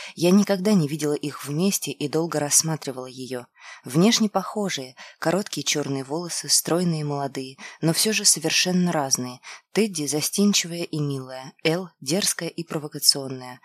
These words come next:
И одежда. Эл элегантная и молодая, в мужских брюках. Тедди скромная в своём простом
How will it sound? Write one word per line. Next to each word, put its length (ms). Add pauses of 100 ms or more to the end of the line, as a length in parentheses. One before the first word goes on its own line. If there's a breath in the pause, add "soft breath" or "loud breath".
(240 loud breath)
И 120
одежда. 680 (340 loud breath)
Эл 260
элегантная 720
и 160
молодая, 560
в 80
мужских 500
брюках. 500 (320 loud breath)
Тедди 340
скромная 560
в 60
своём 380
простом 460